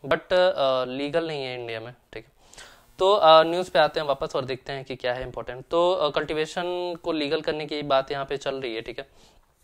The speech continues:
अ, यहाँ पे दिया गया है कि, अ, जो कैनबीज है, इंपॉर्टेंट रोल प्ले करता है, वो बहुत सारे मेडिसिनल, अ, पर्पस और इंडस्ट्रियल पर्पस में, ठीक है।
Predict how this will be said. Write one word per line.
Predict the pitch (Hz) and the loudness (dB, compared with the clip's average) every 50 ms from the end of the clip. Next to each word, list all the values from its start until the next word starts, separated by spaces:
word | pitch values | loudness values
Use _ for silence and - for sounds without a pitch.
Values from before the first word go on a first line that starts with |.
| _ _ _ _ _ _ - - - - - - _ _ _ - | _ _ _ _ _ _ -20 -16 -16 -16 -16 -16 _ _ _ 0
अ, | 143 139 143 143 147 147 143 - - _ _ _ - - - - _ _ - 160 | 2 4 4 4 4 2 0 -6 -14 _ _ _ -20 -20 -20 -20 _ _ -4 -2
यहाँ | 156 156 | -2 0
पे | 170 165 | 0 0
दिया | 156 170 170 175 | 0 2 2 2
गया | 175 170 175 175 | 2 2 2 2
है | 175 175 170 | 4 2 0
कि, | 165 - 185 175 | 0 0 -2 0
अ, | - 151 151 147 147 147 151 | 2 2 4 4 4 2 0
जो | 147 139 147 160 156 160 156 147 127 117 135 - | -2 -2 -2 -2 0 0 -2 -2 -4 -6 -6 -2
कैनबीज | - 143 139 143 143 147 151 147 143 147 | -2 -2 -2 -2 -2 -4 -4 -4 -2 -4
है, | 143 143 | -4 -4
इंपॉर्टेंट | 143 139 - 143 135 - 147 143 139 - | -6 -6 -6 -6 -6 -6 -6 -10 -10 -8
रोल | 135 135 139 143 139 | -4 -2 -2 -2 -2
प्ले | 135 143 135 135 | -4 -4 -6 -4
करता | 131 - 127 117 - - 127 | -2 -4 -6 -4 -2 -2 -2
है, | 123 127 131 135 | 0 0 -2 -4
वो | 135 135 131 127 127 127 123 117 117 120 - - - - - - - - - 151 | -6 -8 -8 -8 -6 -6 -6 -6 -8 -8 -10 -12 -14 -16 -18 -20 -20 -20 -16 -12
बहुत | 135 131 127 131 135 - | -8 -8 -8 -8 -6 -2
सारे | - 131 123 127 123 | 0 0 0 0 -2
मेडिसिनल, | 127 127 123 127 123 - - 127 127 127 127 127 127 127 127 - - | -6 -8 -8 -8 -8 -8 -10 -10 -10 -8 -8 -8 -10 -10 -10 -10 -10
अ, | - - - - - 131 _ - | -8 -8 -10 -12 -14 -14 _ -4
पर्पस | 131 127 120 - 127 123 123 120 127 | -2 -2 -2 -2 -2 -4 -4 -4 -6
और | 123 120 120 117 117 | -6 -6 -6 -6 -8
इंडस्ट्रियल | - 127 127 120 120 120 - - - 123 123 120 | -10 -10 -8 -6 -6 -6 -6 -6 -6 -6 -6 -4
पर्पस | - 123 117 - 120 117 113 113 | -6 -6 -6 -6 -8 -10 -10 -10
में, | 120 131 _ _ _ - - - - - - _ _ - | -16 -18 _ _ _ -20 -20 -20 -20 -20 -20 _ _ -10
ठीक | 147 135 - | -8 -4 -4
है। | 160 | -6